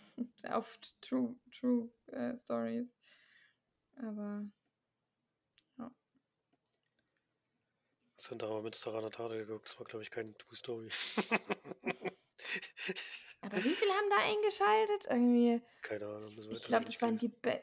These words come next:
Speaker 1: die beste, warte mal, doch, das war, glaub ich, die bestges-, äh, wie war denn das? Jan-Josef Liefers hat das gepostet bei Instagram.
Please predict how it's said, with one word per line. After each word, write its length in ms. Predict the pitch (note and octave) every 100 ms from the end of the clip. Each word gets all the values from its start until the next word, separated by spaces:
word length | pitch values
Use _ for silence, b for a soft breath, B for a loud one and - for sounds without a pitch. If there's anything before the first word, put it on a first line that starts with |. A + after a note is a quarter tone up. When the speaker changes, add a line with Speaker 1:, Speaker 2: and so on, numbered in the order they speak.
| -
Speaker 1:
die 80 | A3
beste, 760 | - B3 D#4+ - - E4 D#4 -
warte 180 | B3 A3
mal, 140 | G#3+
doch, 160 | G#3+ G#3
das 160 | -
war, 60 | G#3+
glaub 140 | A3
ich, 60 | A3
die 100 | A3
bestges-, 680 | - B3 B3 B3 B3 - _ _ _ _ _ _ _ _ -
äh, 260 | A#3+ A#3+ A#3 - _ _ _ _ _ - - _ _
wie 80 | A3+
war 60 | B3+
denn 160 | A3
das? 200 | G#3+ A3
Jan-Josef 480 | G#3+ G#3 A3 G#3+ -
Liefers 260 | A#3 A#3+ G#3+
hat 120 | G#3+
das 160 | G#3+ -
gepostet 640 | - G#3 - B3 C4 A3+ A3
bei 220 | A3 A3+ - _ _ _ _ _ _ _ _ _ _ _ _ _ _ _ _ _ _ _ _ _ _ _ _ _ _ -
Instagram. 1120 | A#3 F#4+ - C5+ F#4 A#3 A3 A3 A3+ A#3 A#3